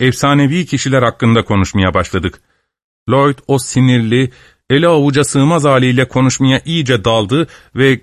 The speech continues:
görünmezliğin fiziksel özelliklerini ve olasılıklarını sorgulamaya başladı.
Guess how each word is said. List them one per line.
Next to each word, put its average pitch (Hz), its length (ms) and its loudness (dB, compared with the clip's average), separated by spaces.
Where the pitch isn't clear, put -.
görünmezliğin 143 760 2
fiziksel 139 500 -2
özelliklerini 127 760 0
ve 127 80 0
olasılıklarını 123 800 0
sorgulamaya 104 680 0
başladı. 98 440 -4